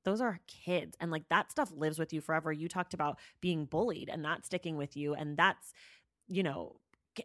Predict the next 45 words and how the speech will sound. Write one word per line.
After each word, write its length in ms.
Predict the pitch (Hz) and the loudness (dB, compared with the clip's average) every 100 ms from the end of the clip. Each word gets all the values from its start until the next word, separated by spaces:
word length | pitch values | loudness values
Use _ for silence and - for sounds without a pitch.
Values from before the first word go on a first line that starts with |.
| - | -10
can 200 | - 190 | -2 -2
be 180 | 165 156 | 0 -4
so 300 | - 170 143 | 0 2 2
traumatic. 640 | - 147 139 156 147 143 - - - _ _ - | -2 0 2 4 2 -2 -14 -20 -20 _ _ -2
And 360 | 170 151 135 - _ _ _ - | 0 0 -4 -10 _ _ _ -6
of 160 | 156 - | -6 -2
course, 280 | 175 156 | -2 0
you'll 120 | 175 165 | -2 -2
carry 240 | - 147 | -2 0
that 160 | 143 139 | 0 0
with 160 | 165 | 0
you. 80 | 180 | 0
But 220 | 165 - _ - | 0 -2 _ -12
children 500 | - 185 185 190 185 | -2 0 2 0 0
who 140 | 170 | 0
are, 260 | 165 156 - | 2 0 -2
you 120 | 175 | -2
know, 160 | 165 143 | -2 0
in 140 | 185 175 | 0 0
abusive 420 | 156 165 - 160 | 0 -2 -2 -6
family 400 | - 320 294 277 | -2 0 2 0
situations 640 | 247 - 202 196 185 170 | -4 -4 -4 -2 -4 -2
or 60 | 151 | 0
whatever, 520 | 156 175 170 156 156 - - - 196 | 2 2 4 4 2 -4 -20 -2 4
or 80 | |
maybe 240 | 190 196 185 | 4 4 4
the 80 | 170 | 0
teacher 460 | - 196 - 202 | -2 -6 0 2
is 120 | 175 165 | 2 2
really 200 | 156 156 | 0 0
abusive, 420 | 151 151 151 147 - - | -2 -2 -2 -4 -6 -8
like, 100 | 175 - | -6 0
I 120 | 202 | 2
don't 200 | 233 185 | 2 0
know 180 | 175 190 | 0 2
that 200 | 180 - | 0 0
those 180 | 160 - | -4 -4
kids 260 | - 170 165 | -4 0 2
are 180 | 143 | 0
welcoming 640 | 143 147 156 175 165 147 147 | 2 0 2 0 0 0 0
that 240 | 143 139 - - | 0 -2 -6 0
in. 460 | 160 143 135 - | 2 2 -2 -8
So 160 | - 196 | 2 4
I, 140 | 185 - - | 4 2 -2
those, 240 | 202 190 | 6 6